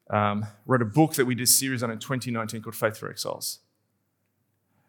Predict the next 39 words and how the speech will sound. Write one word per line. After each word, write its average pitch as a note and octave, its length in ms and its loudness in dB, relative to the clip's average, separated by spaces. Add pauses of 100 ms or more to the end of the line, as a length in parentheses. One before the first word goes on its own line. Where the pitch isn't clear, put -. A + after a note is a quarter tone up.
(520)
And B2+ 260 6
he's C#3 280 4
the C3 60 -2
head B2+ 300 0
of A#2 140 -2
probably C3 180 0
one A#2+ 120 0
of A2+ 60 -4
the A2 60 -6
world's A2 320 -2
leading, A#2+ 580 0
if, B2 160 -10
I A#2 100 2
think C#3+ 200 -4
it A#2 100 -4
is A#2+ 140 0
the B2 80 -2
world's A2 240 0
leading A2+ 440 -2
demography, A2 880 -4 (400)
uh, F#2+ 300 2 (120)
institution. A#2 800 -4 (280)
It A#2+ 320 2 (280)
studies B2 540 2
how A2+ 100 -4
people A2+ 280 -8
think, B2+ 320 -4
how A#2+ 80 -8
they A2 80 -6
think G#2+ 140 -12
about G#2 180 -8
faith A#2 420 0
and G2+ 140 -10
everything. A2 500 -8 (580)
And, B2 180 6
and C#3 160 6
they D3+ 140 6
did B2 240 0
this - 340 -2